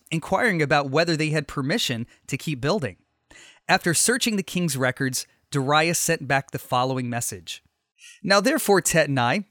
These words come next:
governor of the region beyond the river, and Shethar-Boznai, and your companions, the Persians, who are beyond the river, keep yourselves far from there. Let the work of this house of God alone.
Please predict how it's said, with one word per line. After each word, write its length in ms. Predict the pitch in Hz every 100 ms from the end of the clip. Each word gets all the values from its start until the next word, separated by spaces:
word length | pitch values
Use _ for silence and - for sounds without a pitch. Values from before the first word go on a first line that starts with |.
| 139
governor 460 | 175 208 226 226
of 140 | 190 160
the 80 |
region 420 | 139 135 175 170 160
beyond 400 | 131 139 180 208
the 60 |
river, 420 | 160 117 113 156 - -
and 200 | 165 160
Shethar-Boznai, 1040 | - 226 226 202 147 156 170 135 107 85 - -
and 180 | 147
your 100 | 147
companions, 640 | - 135 - 175 180 175 151
the 80 | 127
Persians, 520 | - 165 156 165 156 - - -
who 120 | 254
are 140 | 214
beyond 360 | 160 165 175 185
the 60 |
river, 480 | 139 151 165 107 117 _ - -
keep 280 | - 269 262
yourselves 480 | 233 - 202 185
far 320 | - - 170 185
from 180 | 160
there. 300 | 131 107 87 - - - -
Let 260 | - 180 254
the 80 | 202
work 280 | 156 190 175
of 80 |
this 180 | 147 147
house 280 | 151 156 156
of 120 | 135
God 240 | 131 131 127
alone. 480 | 117 127 123 90